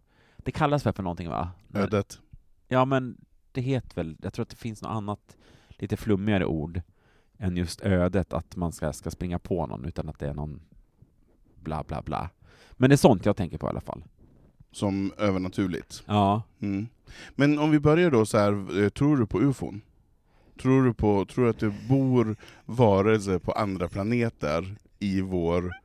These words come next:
Speaker 2: i vårt system?
Speaker 1: Det var så... När jag var liten så, <laughs> om ni minns Efter tre med Ulf Elving, eller ja, det minns ju du säkert,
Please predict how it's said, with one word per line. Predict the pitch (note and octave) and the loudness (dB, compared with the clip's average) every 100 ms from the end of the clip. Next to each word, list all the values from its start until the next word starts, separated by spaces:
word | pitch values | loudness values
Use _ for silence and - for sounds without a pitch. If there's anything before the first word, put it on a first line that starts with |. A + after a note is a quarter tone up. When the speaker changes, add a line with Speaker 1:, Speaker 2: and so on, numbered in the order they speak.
| _ _ - - | _ _ -12 -4
Speaker 2:
i | |
vårt | G#2 F#2+ F#2 | 0 0 -2
system? | - - G2+ - A2 - G2+ G#2 | -10 -10 -10 -4 -4 -2 -4 -4
Speaker 1:
Det | C3+ | 0
var | B2 | 0
så... | A#2+ C3+ - _ - - - - - - | 0 -2 -2 _ -20 -20 -20 -20 -20 -4
När | A#2 | 2
jag | A#2 | 4
var | D3 | 6
liten | C3 A2+ - C#3 | 4 2 2 0
så, | B2+ G#2+ F#2 - - A2+ - - E3 - A3+ | 2 4 6 6 4 0 0 8 8 8 -14
<laughs> | - _ _ - - - _ | -18 _ _ -20 -20 -20 _
om | B2 B2 | -4 0
ni | B2 | 2
minns | C#3 C3+ | 2 2
Efter | - G#2+ - | -2 -4 -2
tre | G2+ C3+ A#2+ | 0 4 4
med | G2 | 4
Ulf | F#2 - | 2 0
Elving, | G2+ F#2 G#2+ A2 G2+ A2+ - | -2 0 2 2 2 -8 -4
eller | G#2 E2 | -2 0
ja, | D2 F#2 | 2 2
det | F2 | 2
minns | E2+ D#2+ | 0 -2
ju | |
du | D2+ D2 | -2 -4
säkert, | - - D2 - | -6 -8 -8 -8